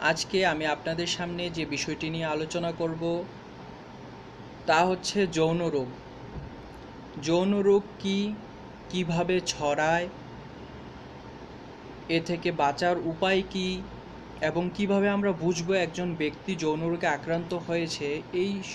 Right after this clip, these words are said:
সব বিষয় নিয়ে আমি আপনাদের সামনে আজকে আলোচনা করব ইনশাল্লাহ। এখন যৌন রোগ বলতে আমরা বুঝি যেই রোগটা, এ, যৌন সঙ্গমের মাধ্যমে ছড়ায় যে রোগগুলো, অর্থাৎ এগুলো এক ধরনের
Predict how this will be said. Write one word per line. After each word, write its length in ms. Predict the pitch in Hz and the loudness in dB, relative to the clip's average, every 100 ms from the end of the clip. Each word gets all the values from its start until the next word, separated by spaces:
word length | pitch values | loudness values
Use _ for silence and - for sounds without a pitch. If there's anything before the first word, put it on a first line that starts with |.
| - | -4
সব 140 | 202 175 | -4 -2
বিষয় 240 | 170 170 | -4 -2
নিয়ে 220 | 165 165 160 | -2 -2 -2
আমি 180 | 147 | -2
আপনাদের 320 | 131 - 131 135 | -4 -4 -6 -4
সামনে 300 | 139 139 135 | -4 -4 -6
আজকে 220 | - 131 | -6 -6
আলোচনা 340 | 135 135 139 135 | -6 -6 -6 -6
করব 180 | 139 139 | -6 -6
ইনশাল্লাহ। 520 | 143 143 160 165 196 - - - - - - - - - - - - - - | -6 -8 -8 -8 -8 -10 -14 -14 -14 -14 -14 -14 -14 -14 -14 -14 -14 -10 0
এখন 560 | 165 175 180 151 160 - - - - - - 156 | 2 2 0 0 -2 -6 -12 -14 -14 -14 -10 0
যৌন 300 | 165 190 208 | 4 6 6
রোগ 160 | 220 233 | 4 2
বলতে 240 | 196 196 208 | 2 2 2
আমরা 240 | 196 202 | 2 2
বুঝি 520 | 170 160 156 180 190 - - - - 160 135 | 0 -2 -2 -2 -2 -6 -12 -14 -12 -10 -6
যেই 260 | - 170 185 | 2 4 4
রোগটা, 520 | 170 160 - 175 170 - - - - - - - - | 2 -2 0 2 2 -2 -12 -14 -14 -14 -14 -12 -6
এ, 180 | 139 - - 139 | -6 -6 -8 0
যৌন 320 | 160 160 165 | 4 4 2
সঙ্গমের 500 | 165 165 151 143 147 | 0 0 0 -2 -2
মাধ্যমে 380 | 139 131 143 143 | -2 -4 -4 -4
ছড়ায় 360 | 135 - 135 135 | -6 -4 -2 -2
যে 140 | 135 | -2
রোগগুলো, 420 | 135 131 - 135 139 | -2 -4 -4 0 2
অর্থাৎ 300 | 147 170 160 - | 2 0 -2 -2
এগুলো 400 | 165 175 175 180 - - - - | -2 2 2 2 -4 -14 -14 2
এক 160 | 160 160 | 2 4
ধরনের 300 | 170 175 | 2 2